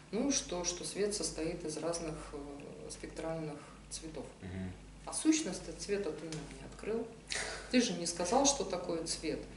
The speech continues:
Speaker 1: Ньютон в недоумении говорит: «Ну, зато мы имеем дело со структурами, зависимостями, процессами, отношениями,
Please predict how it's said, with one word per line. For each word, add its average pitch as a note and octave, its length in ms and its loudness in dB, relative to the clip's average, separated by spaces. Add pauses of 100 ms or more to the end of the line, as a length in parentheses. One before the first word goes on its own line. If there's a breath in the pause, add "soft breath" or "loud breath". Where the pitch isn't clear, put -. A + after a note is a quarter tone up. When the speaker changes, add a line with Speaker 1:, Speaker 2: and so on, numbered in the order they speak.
(280 loud breath)
Speaker 1:
Ньютон A#3 400 6
в - 20 6
недоумении G3+ 600 8
говорит: F3+ 460 4
«Ну, D3+ 60 -4
зато F3 340 4
мы A3+ 520 6 (240 loud breath)
имеем G#3 420 8
дело F#3 440 8
со - 180 6
структурами, F#3+ 760 4
зависимостями, D#3 1000 2 (100)
процессами, G3 840 2
отношениями, F3+ 1120 2